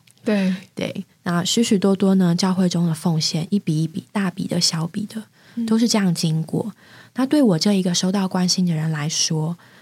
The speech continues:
Speaker 2: 非常的感动，感动之余呢，我也会告诉我的主说，“哎，我也想成为这样的人，
Speaker 1: 嗯。
Speaker 2: 一个爱人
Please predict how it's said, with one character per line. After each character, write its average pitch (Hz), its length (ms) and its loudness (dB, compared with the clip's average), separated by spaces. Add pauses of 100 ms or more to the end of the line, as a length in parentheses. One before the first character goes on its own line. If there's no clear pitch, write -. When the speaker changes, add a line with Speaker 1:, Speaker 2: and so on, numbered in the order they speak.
(260)
Speaker 2:
非 220 100 0
常 190 220 2
的 170 60 0
感 147 280 -4
动， 170 300 -2 (240)
感 180 160 0
动 240 180 4
之 220 220 0
余 185 160 2
呢， 170 260 2 (280)
我 220 80 2
也 208 80 4
会 196 140 2
告 208 200 0
诉 196 220 0
我 165 80 0
的 - 100 -8
主 - 200 -6
说 185 360 0 (160)
，“哎， 226 100 2
我 233 140 6
也 247 60 4
想 180 180 2
成 165 160 0
为 170 100 2
这 185 140 -2
样 196 160 0
的 156 80 -2
人， 196 460 -4
Speaker 1:
嗯。 226 440 -2
Speaker 2:
一 214 120 2
个 233 120 4
爱 233 300 0
人 165 400 0